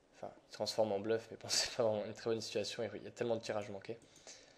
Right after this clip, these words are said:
Euh, ici, il limp, il y a quatre-vingts. Ici, je pense que quand il limp,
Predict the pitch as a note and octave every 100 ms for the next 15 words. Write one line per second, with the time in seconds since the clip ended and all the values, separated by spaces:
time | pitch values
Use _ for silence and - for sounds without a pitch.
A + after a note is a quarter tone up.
0 | - - - - - C#3 D3+ D3+ D3 C#3
1 | - E3+ D3+ B2+ B2 D3+ D#3 D#3+ D#3 D#3
2 | A#2 - B2+ - C3 B2+ C#3 D3 D3 D#3
3 | D3+ _ - - - C3+ - F#3+ G3 G3
4 | F#3 D#3 D#3 C#3+ D3 C#3+ F3 E3+